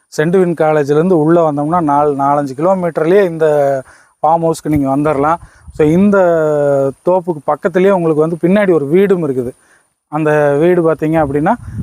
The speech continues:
அது ஒரு பதினேழு சென்ட்டுங்க. பதினேழு சென்ட் இடத்துல ஒரு மூணு சென்ட்டுக்கு சின்னதா ஒரு வீடு இருக்குது. உங்களுக்கு நீங்க இங்க என்ன, அஹ், எத்தனை ஏக்கர்ல லேண்ட் வாங்குறீங்க அப்படிங்கிறத பார்த்து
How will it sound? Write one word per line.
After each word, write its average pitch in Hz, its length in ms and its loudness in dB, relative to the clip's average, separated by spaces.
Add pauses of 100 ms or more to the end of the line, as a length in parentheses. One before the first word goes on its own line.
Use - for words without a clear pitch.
(120)
அது 147 180 2
ஒரு 160 180 2
பதினேழு 170 460 0
சென்ட்டுங்க. 160 340 -2 (560)
பதினேழு 170 480 0
சென்ட் 160 200 0
இடத்துல 185 560 0
ஒரு 156 360 2
மூணு 156 220 -2
சென்ட்டுக்கு 151 680 0 (120)
சின்னதா 156 220 0
ஒரு 143 160 0
வீடு 160 300 0
இருக்குது. 127 260 -6 (420)
உங்களுக்கு 156 300 -2
நீங்க 202 260 2
இங்க 175 240 2
என்ன, 170 340 2 (840)
அஹ், 151 280 2
எத்தனை 170 340 0
ஏக்கர்ல 175 480 0
லேண்ட் 175 280 0
வாங்குறீங்க 165 540 0
அப்படிங்கிறத 160 440 0
பார்த்து 147 520 -2